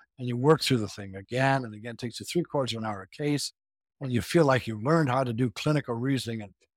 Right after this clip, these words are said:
clinical history, data gathering, and all that stuff. And Hank Schmidt has shown, looking at a systematic review, delightfully, you're far better off to have a one-pager, just read the case and come up with something, and then go on to the next one. You can do one of those every five or ten minutes, and you get more information out of it.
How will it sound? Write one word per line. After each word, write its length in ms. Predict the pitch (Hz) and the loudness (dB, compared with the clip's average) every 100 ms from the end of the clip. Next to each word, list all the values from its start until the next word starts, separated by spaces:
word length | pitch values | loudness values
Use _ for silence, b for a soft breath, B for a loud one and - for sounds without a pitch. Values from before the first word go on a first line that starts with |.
| - | -2
clinical 360 | 147 151 131 120 | 2 4 4 2
history, 340 | 143 - 139 | 2 2 -2
data 320 | 107 160 156 | 2 4 6
gathering, 520 | 117 143 151 139 143 120 | 4 4 4 4 -2 -6
and 100 | - _ _ _ - | -12 _ _ _ -4
all 160 | 139 | -2
that 160 | 143 123 | 0 -2
stuff. 400 | - 127 120 - _ _ _ 131 | 0 2 2 -4 _ _ _ -10
And 140 | 123 | 0
Hank 200 | 160 156 - | 2 2 -2
Schmidt 140 | 147 | -4
has 140 | 131 | 0
shown, 340 | - 139 123 107 _ _ | 2 2 2 -6 _ _
looking 240 | 131 - 131 | -8 -2 -2
at 60 | |
a 40 | 120 | 0
systematic 560 | 156 - 135 131 120 | 0 0 0 -2 -2
review, 400 | 113 117 117 104 95 - | -6 -8 -10 -12 -18 -4
delightfully, 540 | 131 135 135 - 98 - _ _ _ | 4 4 4 0 -8 -8 _ _ _
you're 120 | 123 113 | -8 -2
far 260 | 143 147 | 4 4
better 280 | 143 131 127 | 4 4 4
off 140 | 123 | 2
to 80 | 120 | 2
have 120 | 120 | -2
a 40 | 113 | -4
one-pager, 640 | 120 131 - 123 107 110 | -4 -6 -2 -2 -4 -8
just 180 | 113 - | -10 -8
read 200 | 123 104 | -8 -8
the 60 | 110 | -8
case 300 | 110 107 104 | -6 -6 -8
and 120 | 101 | -8
come 160 | 110 | -8
up 100 | 107 | -8
with 100 | 101 | -10
something, 320 | - 98 98 101 B B | -12 -12 -12 -14 B B
and 120 | 135 135 | -2 0
then 160 | 120 | -2
go 100 | 117 | -2
on 160 | 117 107 | -2 -2
to 60 | |
the 80 | 104 | -4
next 240 | 113 107 92 | -4 -6 -8
one. 140 | 92 | -8
You 80 | 101 | -8
can 100 | 110 | -4
do 120 | 131 | 0
one 160 | 131 120 | 0 0
of 60 | |
those 180 | 113 107 | -2 -4
every 180 | 104 101 | -8 -6
five 220 | 110 98 | -6 -6
or 80 | - | -8
ten 220 | 101 95 | -6 -4
minutes, 320 | 101 92 - - _ _ _ _ - | -6 -8 -12 -14 _ _ _ _ -4
and 140 | 131 | 0
you 80 | 123 | 2
get 200 | 120 127 | 2 2
more 180 | 127 127 | 0 -4
information 520 | 117 113 110 107 107 | -6 -6 -6 -6 -4
out 160 | 107 101 | -6 -6
of 60 | |
it. 80 | 87 | -12